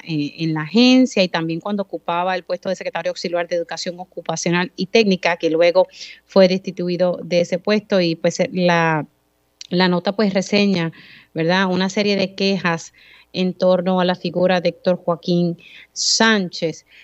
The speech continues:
Eh, y pues no, esta mañana en Radio Isla trece veinte, la secretaria de Educación, Alba Ponte Santos, cuando el compañero Julio Rivera Saniel le preguntaba sobre qué le parecía esta información, pues ella desconocía y quedó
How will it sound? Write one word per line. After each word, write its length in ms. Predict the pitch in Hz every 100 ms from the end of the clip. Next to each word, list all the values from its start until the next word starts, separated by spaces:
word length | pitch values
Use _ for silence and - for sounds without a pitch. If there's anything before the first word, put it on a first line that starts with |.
| _
Eh, 440 | - 170 160 156 -
y 120 | 180
pues 200 | 185 180
no, 220 | 190 196
esta 260 | 170 165 190
mañana 560 | 190 196 202 208 208
en 380 | 196 175 170 170
Radio 260 | 175 170 165
Isla 140 | 175
trece 280 | 175 190 208
veinte, 320 | 196 196 196
la 220 | 190 180
secretaria 460 | 185 - 185 180 185
de 80 | 185
Educación, 420 | 180 180 - 185
Alba 240 | 170 170 170
Ponte 320 | 170 170 180
Santos, 360 | 196 185 190
cuando 520 | - 170 156 160 160 156
el 100 | 156
compañero 480 | 156 160 160 165
Julio 200 | 175 180
Rivera 260 | 185 180 180
Saniel 240 | 185 180
le 80 | 180
preguntaba 600 | - 185 190 196 185 185 - - - -
sobre 540 | - - 185 180 180 175
qué 100 | 175
le 100 | 170
parecía 880 | 180 185 - 190 190 190 185 185 180
esta 220 | 190 190
información, 540 | 190 202 190 196 208 202
pues 140 | 180
ella 180 | 175 175
desconocía 800 | 185 - 202 208 - 208 190 185
y 40 |
quedó 460 | 175 180 175 190 -